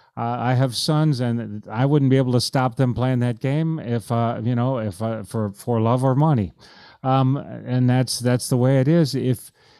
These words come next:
if there's a concept that you can see why you wanna know it, you're not gonna stop until you get there.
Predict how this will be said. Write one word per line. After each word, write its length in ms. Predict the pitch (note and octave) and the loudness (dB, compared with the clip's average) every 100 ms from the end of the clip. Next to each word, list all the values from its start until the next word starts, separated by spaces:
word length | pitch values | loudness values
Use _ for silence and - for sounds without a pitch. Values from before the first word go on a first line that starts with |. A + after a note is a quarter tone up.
| _ | _
if 220 | B2 A#2+ | -4 -4
there's 300 | - D3+ E3 | 0 2 2
a 60 | D#3 | 0
concept 600 | - D#3 E3 D#3+ C3 A#2 | -4 -2 0 2 0 -2
that 60 | A#2 | -4
you 120 | B2 | -4
can 200 | - A#2 | 0 -2
see 400 | - - D3 C3 | -2 -2 0 0
why 440 | F#2+ F#2 G#2+ C3+ | 0 0 2 2
you 180 | C#3+ C#3 | 2 2
wanna 280 | A#2 A#2+ A2 | 2 0 0
know 260 | A2 B2+ A2+ | 0 0 -2
it, 80 | - | -4
you're 160 | A2 C#3 | -4 -2
not 280 | C#3+ C3+ | -2 -4
gonna 240 | - G#2 F2+ | -2 -2 -4
stop 420 | - A2 G2+ - | -6 -4 -4 -4
until 260 | E2+ D#2 E2+ | -6 -4 -6
you 160 | D#2 | -4
get 280 | D2 G2 G2 | -2 -2 -2
there. 280 | - C2+ | -4 -6